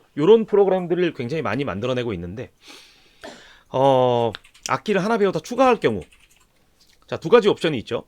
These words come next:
<clears throat> 삼만 팔천 원 내시는 오케스트라 같은 경우는 어떤 악기를 어떻게 추가하셔도 당연히 악기가 일 인 이 학기, 일 인 삼 학기까지 임대가 되고 금액도 삼만 팔천 원입니다. 근데 오만 팔천 원 내시는 오케스트라 같은 경우는 내가 지금 합주를,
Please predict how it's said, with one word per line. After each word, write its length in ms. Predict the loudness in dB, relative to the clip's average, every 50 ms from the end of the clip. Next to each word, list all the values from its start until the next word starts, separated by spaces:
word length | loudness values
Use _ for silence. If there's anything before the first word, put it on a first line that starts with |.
| _ _
<clears throat> 1300 | -4 -4 -2 0 2 2 2 0 -2 -8 -18 -20 _ _ _ _ _ _ _ _ _ _ _ _ -20 -20 _
삼만 280 | -12 -8 -4 -2 -2 -2
팔천 220 | -4 -6 -6 -6
원 100 | -4 -4
내시는 500 | -4 -4 -4 -6 -6 -6 -8 -8 -12 -14 -20 _ _ -18
오케스트라 360 | -18 -16 -14 -12 -10 -8 -8
같은 220 | -10 -10 -12 -10 -10
경우는 360 | -10 -8 -8 -8 -8 -10 -12 _ _ _ _ _ _ _
어떤 300 | -10 -6 -4 -4 -4 -4
악기를 220 | -6 -6 -6 -6
어떻게 240 | -6 -6 -8 -10 -10
추가하셔도 520 | -12 -6 -6 -6 -4 -4 -6 -8 -10 -12 -12
당연히 380 | -10 -8 -6 -4 -4 -4 -6
악기가 320 | -8 -10 -10 -10 -10 -8 -8
일 160 | -6 -6 -8
인 100 | -8 -8
이 100 | -8 -8
학기, 260 | -8 -10 -12 -14 -14
일 100 | -10 -10
인 100 | -10 -10
삼 160 | -8 -8 -8
학기까지 440 | -8 -8 -8 -10 -10 -10 -8 -8 -8
임대가 300 | -10 -8 -8 -8 -8 -8
되고 400 | -10 -12 -8 -6 -6 -6 -6 -8 _ _ _ _ _
금액도 460 | -10 -8 -8 -10 -8 _ -8 -8 -8
삼만 280 | -10 -10 -10 -8 -8 -8
팔천 240 | -10 -12 -10 -10
원입니다. 360 | -10 -10 -10 -12 -16 -18 -20 _ _ _ _ _ _ _ _ _ _ _ _ _ _ _ _ _
근데 140 | -4 -2
오만 280 | 0 2 4 4 4 4
팔천 260 | 2 0 0 0 0 2
원 80 | 2
내시는 240 | 2 2 0 -2 -4
오케스트라 340 | -4 -6 -6 -6 -6 -6 -6
같은 220 | -6 -8 -8 -8 -8
경우는 380 | -8 -8 -8 -10 -12 -12 -14 -18 _ _ _ _ _ _ _ -6
내가 180 | -4 -2 -2
지금 160 | -4 -4 -8
합주를, 640 | -8 -8 -10 -10 -8 -8 -6 -4 -4 -6 -6 -8 -12